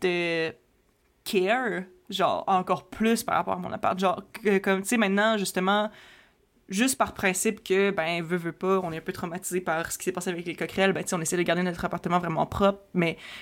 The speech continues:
on dirait que ça me, tu sais, je, je m'en occupe tellement plus, puis ça me fait vraiment comme m'attacher à cette place-là. Moi, j'aime vraiment mon appart, là. Genre, j'aime vraiment ça, puis c'est fou parce qu'on dirait que comment ça a commencé, j'avais peur que ça gâche tout,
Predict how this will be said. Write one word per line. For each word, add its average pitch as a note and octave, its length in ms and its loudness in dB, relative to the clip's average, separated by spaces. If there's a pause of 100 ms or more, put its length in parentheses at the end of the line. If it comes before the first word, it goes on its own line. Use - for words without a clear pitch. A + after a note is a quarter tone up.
(120)
on F#3+ 60 0
dirait F#3+ 140 2
que G3+ 40 -8
ça G3 100 2
me, D#3+ 180 -6
tu - 60 -12
sais, G#3+ 140 4
je, F#3 180 2
je F#3+ 120 0
m'en F#3+ 100 4
occupe F#3 340 0
tellement G3+ 340 4
plus, G3+ 460 0
puis - 100 -14
ça F#3+ 80 2
me E3+ 40 -6
fait F3 100 -6
vraiment F3+ 260 0
comme F#3 160 2
m'attacher F#3 480 -2
à G3+ 40 -6
cette F#3 160 -6
place-là. F3 320 -2
Moi, C#4+ 120 4
j'aime F#3 160 2
vraiment E3+ 360 -4
mon D#2+ 140 -6
appart, - 480 -8
là. - 140 -8
Genre, G#3+ 180 0
j'aime G3 240 2
vraiment A3+ 300 0
ça, B3+ 220 -2
puis C4 320 -4 (380)
c'est A#3+ 220 0
fou C#4+ 240 0
parce A3 220 0
qu'on A3+ 120 2
dirait A3+ 120 0
que A#3+ 80 -2
comment A#3 320 0
ça B3+ 100 -2
a G3 60 0
commencé, G3+ 560 -2
j'avais F3+ 200 0
peur G#3+ 180 0
que - 60 -12
ça F3 140 0
gâche G#3 360 0
tout, A3+ 180 0